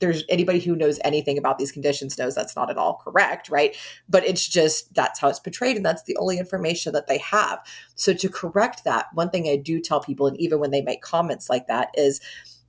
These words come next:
you know, whenever you encounter a new diagnosis, please do sixty to ninety seconds of Google research on it, and only look at, like, you know, medical type descriptions, things like that, so that your mind will get correct information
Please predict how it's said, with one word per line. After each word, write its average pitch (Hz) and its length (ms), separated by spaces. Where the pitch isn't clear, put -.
you 190 120
know, 190 80
whenever 226 580
you 165 380
encounter 147 440
a 156 80
new 139 420
diagnosis, 156 840
please 202 400
do 170 340
sixty - 460
to 202 80
ninety 165 320
seconds 139 380
of 143 120
Google 139 280
research - 420
on - 100
it, - 100
and 170 140
only 208 380
look - 400
at, 165 220
like, 151 260
you 170 80
know, 151 80
medical 147 720
type 147 240
descriptions, 151 460
things 147 180
like 143 160
that, 151 180
so - 160
that 170 80
your 165 140
mind 160 300
will 185 120
get 147 200
correct - 420
information - 600